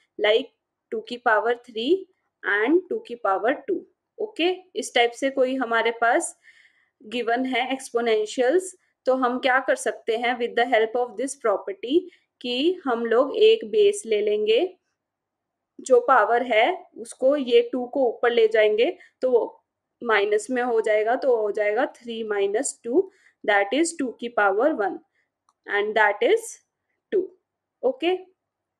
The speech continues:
Next property है अगर हमारे पास अब यहाँ पर जो है ए और B base different है and जो exponents हैं वो same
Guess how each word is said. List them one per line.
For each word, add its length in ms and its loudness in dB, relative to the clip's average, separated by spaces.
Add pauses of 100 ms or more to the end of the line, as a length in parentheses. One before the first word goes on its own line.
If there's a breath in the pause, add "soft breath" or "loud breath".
(800 soft breath)
Next 300 -2
property 500 0
है 240 4
अगर 260 0
हमारे 340 0
पास 240 -2
अब 180 0
यहाँ 320 -2 (100)
पर 240 2 (360 soft breath)
जो 180 2
है 200 2 (200)
ए 140 2
और 220 4
B 380 -2
base 400 6
different 520 -4
है 160 2 (440 soft breath)
and 260 2
जो 140 0 (100)
exponents 720 -2
हैं 260 -2 (320 soft breath)
वो 180 2
same 380 2